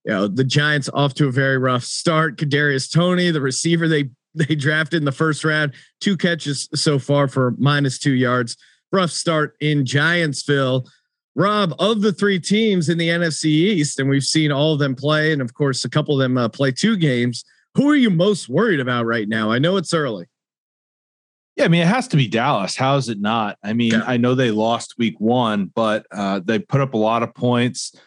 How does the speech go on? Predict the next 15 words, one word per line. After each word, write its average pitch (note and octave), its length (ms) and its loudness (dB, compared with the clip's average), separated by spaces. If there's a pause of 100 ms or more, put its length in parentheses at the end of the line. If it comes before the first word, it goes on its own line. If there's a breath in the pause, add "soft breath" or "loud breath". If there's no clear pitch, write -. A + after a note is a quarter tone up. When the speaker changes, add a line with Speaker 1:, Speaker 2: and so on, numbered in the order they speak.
(340 soft breath)
Speaker 2:
Uh, G2 300 0
Prescott C#3+ 640 -2
admittedly B2+ 580 2
looked B2 260 -2
better A#2+ 280 0
than A#2+ 160 0
I A#2 140 0
expected, A2+ 760 -2 (180)
um, G#2 280 -2
coming A#2 320 -2
off A2 240 -2
the G#2 180 0
injury B2 640 0
and, F#2+ 400 -4
and, F#2+ 400 0